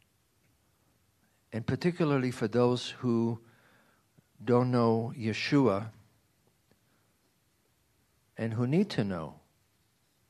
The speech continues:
Not that it is our job to fix them and to make them believe. Obviously, that's not possible, but our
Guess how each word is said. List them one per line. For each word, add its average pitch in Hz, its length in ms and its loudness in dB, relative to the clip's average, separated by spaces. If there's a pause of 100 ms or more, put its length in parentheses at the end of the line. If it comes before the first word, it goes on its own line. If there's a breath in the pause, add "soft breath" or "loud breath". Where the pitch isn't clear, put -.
(580)
Not 143 220 0
that 127 200 0
it 123 160 2
is - 200 -10 (120)
our 127 240 2
job 117 640 -4 (240 soft breath)
to 110 100 -14
fix - 400 -8
them 110 220 -6
and 107 100 -8
to - 80 -8
make 120 320 -4
them 90 240 -8 (1120 soft breath)
believe. 117 580 0
Obviously, 123 520 -2
that's 107 280 -6
not 98 220 -6
possible, 117 520 -4
but 104 220 -4 (200)
our 135 380 2